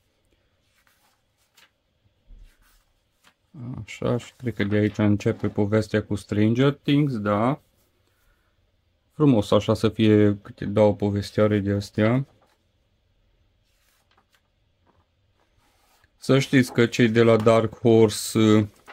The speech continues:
au publicate vreo trei sau patru volum-, da, cred că chiar mai multe. Acum am văzut că vedeți toate volumele cu Stranger Things, unu, doi, trei volume,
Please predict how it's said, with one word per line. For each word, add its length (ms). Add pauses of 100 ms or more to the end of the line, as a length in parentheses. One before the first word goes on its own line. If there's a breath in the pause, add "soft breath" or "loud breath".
(460)
au 600
publicate 580
vreo 340
trei 320
sau 220
patru 320
volum-, 300
da, 240
cred 240
că 60
chiar 220
mai 140
multe. 480 (480)
Acum 320
am 160
văzut 520 (420 soft breath)
că 100
vedeți 640
toate 300
volumele 540
cu 140
Stranger 540
Things, 640 (440)
unu, 340
doi, 260
trei 260
volume, 800